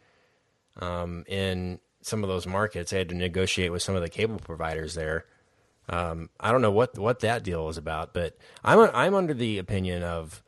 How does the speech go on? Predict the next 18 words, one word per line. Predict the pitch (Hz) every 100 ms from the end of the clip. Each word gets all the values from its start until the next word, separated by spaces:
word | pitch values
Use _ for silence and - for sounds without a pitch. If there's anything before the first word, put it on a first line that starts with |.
| _ - - - -
if | 113 110
I | - 131
can | 175 190 135
watch | 110 123 151
it | 131
on | 120
my | 110
T | - 113
V, | 95 98 101 -
I | 107
should | 120
be | 113
able | 110 101
to |
have | 90 98
it | 95
on | 90
my | 87 80 80